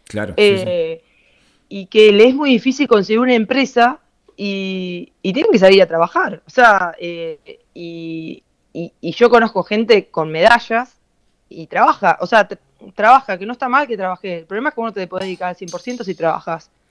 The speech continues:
Speaker 1: Claro,
Speaker 2: Yo si hoy
Speaker 1: seguro.
Speaker 2: tengo que salir a dar clase, a mí cuando yo daba clase, eh, mi cuerpo estaba súper cansado porque estás parada, porque estás todo el tiempo, o sea, no,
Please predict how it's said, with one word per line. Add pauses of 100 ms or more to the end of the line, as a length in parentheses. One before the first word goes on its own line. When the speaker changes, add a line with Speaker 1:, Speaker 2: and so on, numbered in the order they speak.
Speaker 1:
Claro,
Speaker 2:
Yo
si
hoy
Speaker 1:
seguro.
Speaker 2:
tengo
que
salir
a
dar
clase, (760)
a
mí
cuando
yo
daba
clase, (200)
eh,
mi
cuerpo
estaba
súper
cansado
porque
estás
parada,
porque
estás
todo
el
tiempo,
o
sea,
no,